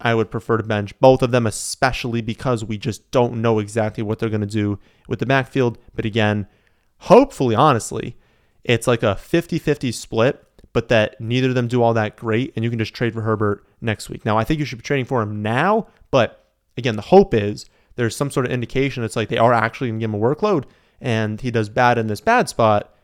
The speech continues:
but we trade for him next week. Then for the Patriots, I'm expecting Damian Harris to be out another week, and if he is inactive, then Stevenson is yet again a top five running back play this week. Again,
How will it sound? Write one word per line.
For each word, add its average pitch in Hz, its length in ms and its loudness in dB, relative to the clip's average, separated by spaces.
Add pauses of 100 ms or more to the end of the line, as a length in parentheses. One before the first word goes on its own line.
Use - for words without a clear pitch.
(140)
but 117 100 -4
we 110 60 -2
trade 107 240 -4
for 104 220 -2
him 98 140 -8 (240)
next 110 280 -6
week. - 200 -14 (640)
Then 151 120 2
for 139 60 -6
the 139 60 -2
Patriots, 127 600 0 (560)
I'm 131 200 2
expecting 147 800 -2
Damian 139 300 0
Harris 131 260 -2
to - 60 -14
be 123 120 -4
out 117 220 2
another 110 240 -2
week, - 460 -4 (240)
and 107 160 -4
if 101 100 -8
he - 240 -10
is 143 560 0
inactive, 123 680 -2 (260)
then 113 100 -8
Stevenson 117 520 -4
is 107 200 -4
yet 120 220 0
again 110 260 -2
a 104 60 -8
top - 320 -10
five 113 540 0 (240)
running 110 240 -2
back 104 200 -2
play 104 240 -2
this 101 220 -6
week. 120 260 -2 (360)
Again, 107 360 -2